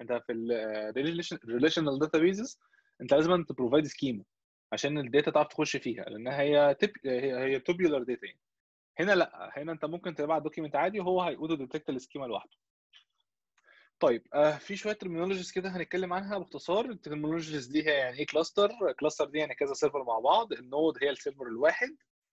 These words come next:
الاندكس هو مجموعه من الدوكيومنتس فيهم سيميلاريتيز مع بعض. يعني انا ممكن اعمل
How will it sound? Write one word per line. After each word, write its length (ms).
الاندكس 560
هو 320
مجموعه 480
من 140
الدوكيومنتس 960
فيهم 280
سيميلاريتيز 580
مع 160
بعض. 300
يعني 120
انا 100
ممكن 200
اعمل 340